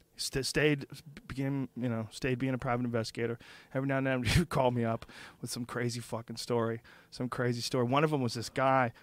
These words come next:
whose girlfriend was getting fucked by this bodybuilder. He, she was, uh, she was meeting this gorilla who was just, just ragdolling her, just,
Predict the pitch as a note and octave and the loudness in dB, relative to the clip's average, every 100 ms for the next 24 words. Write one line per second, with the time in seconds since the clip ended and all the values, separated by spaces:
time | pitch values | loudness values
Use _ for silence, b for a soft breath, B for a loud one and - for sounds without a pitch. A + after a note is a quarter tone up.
0 | - C#3 B2 - C3+ C3+ - C3 A#2+ B2 | -6 -2 -2 0 2 2 2 0 0 -4
1 | - C3 A#2+ C3+ B2+ B2 - D3 B2+ - | -6 -8 -4 -2 -2 -4 -2 0 0 2
2 | B2 A#2 A2+ C3 B2 C3 A2+ A2+ A2 - | 0 0 0 2 4 2 2 2 0 -4
3 | b b - A2+ C#3+ C#3 - D#3 C#3+ C3+ | b b -18 -12 -10 -6 -2 0 2 0
4 | A#2+ C3 B2 A#2 b b - - C3+ C3+ | 2 2 2 0 b b -6 -2 0 0
5 | C#3 B2+ A#2 - - - A#2 B2+ A#2+ B2+ | 0 2 0 -4 -10 -8 2 2 4 4
6 | B2 A#2 A2+ b - C3 B2 A#2+ A2 - | 2 0 -4 b -2 2 2 0 -2 -6
7 | - C#3 A#2+ - - C#3 A#2+ A#2 C3 B2+ | -4 -2 -2 -4 -12 -12 -4 4 6 6
8 | A#2+ A2+ G#2+ G#2+ G#2 G#2 A#2+ - | 2 0 0 -2 -4 -6 -8 -8